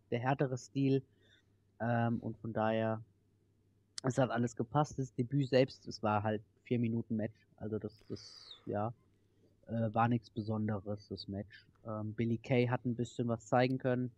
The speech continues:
ähm, war relativ dominant sogar. Ember Moon kam dann halt zurück, hat ein paar Kicks, ein paar Schläge gezeigt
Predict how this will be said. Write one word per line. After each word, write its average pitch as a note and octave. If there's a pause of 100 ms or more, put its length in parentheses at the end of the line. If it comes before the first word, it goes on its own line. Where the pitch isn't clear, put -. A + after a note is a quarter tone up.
(440)
ähm, A#2
war A#2 (640)
relativ C3+
dominant B2
sogar. B2+
Ember B2
Moon B2
kam A#2+
dann A#2
halt A2+
zurück, B2
hat A#2
ein A2
paar A2
Kicks, -
ein A#2+
paar A2+
Schläge A#2
gezeigt A#2